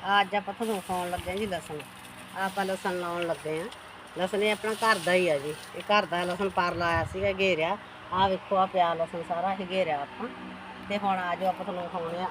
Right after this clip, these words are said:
ਆਹ ਆਪਾਂ ਇੱਥੇ ਬੀਜੀ ਸਰੋਂ, ਇਹ ਗੋਭੀ ਸਰੋਂ ਆ ਜੀ ਸਾਗ ਵਾਸਤੇ।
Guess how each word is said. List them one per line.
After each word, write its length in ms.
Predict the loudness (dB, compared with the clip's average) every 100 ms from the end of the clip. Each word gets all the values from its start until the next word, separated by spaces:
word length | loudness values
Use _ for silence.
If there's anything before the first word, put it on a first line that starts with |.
| -2
ਆਹ 180 | 0 0
ਆਪਾਂ 260 | -2 -4
ਇੱਥੇ 180 | -4 -6
ਬੀਜੀ 340 | -6 -8 -8 -2
ਸਰੋਂ, 280 | 0 0 -2 -8 -16 -16 -16 -16 -14 -8
ਇਹ 260 | -2 0 0
ਗੋਭੀ 400 | -2 -4 -4 -2
ਸਰੋਂ 280 | 0 0 0
ਆ 60 |
ਜੀ 160 | -4 -10 -12 -16 0
ਸਾਗ 260 | 2 2 0
ਵਾਸਤੇ। 440 | -6 -8 -10 -10